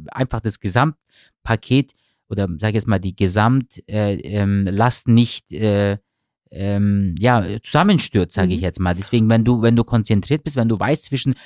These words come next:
Speaker 1: neunzehn und zwanzig Uhr, wir haben achtzig Reservierungen, zwischen neunzehn und zwanzig Uhr kommen fast fünfzig Gäste, dann weißt du auch, okay, in der Zeit wird,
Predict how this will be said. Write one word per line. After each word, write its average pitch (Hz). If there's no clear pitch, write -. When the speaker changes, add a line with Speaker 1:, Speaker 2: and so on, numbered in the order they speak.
Speaker 1:
neunzehn 120
und 117
zwanzig 123
Uhr, 123
wir 123
haben 113
achtzig 123
Reservierungen, 120
zwischen 110
neunzehn 117
und 110
zwanzig 127
Uhr 110
kommen 120
fast 117
fünfzig 143
Gäste, 156
dann 101
weißt 120
du 143
auch, 127
okay, 131
in 113
der 131
Zeit 131
wird, 123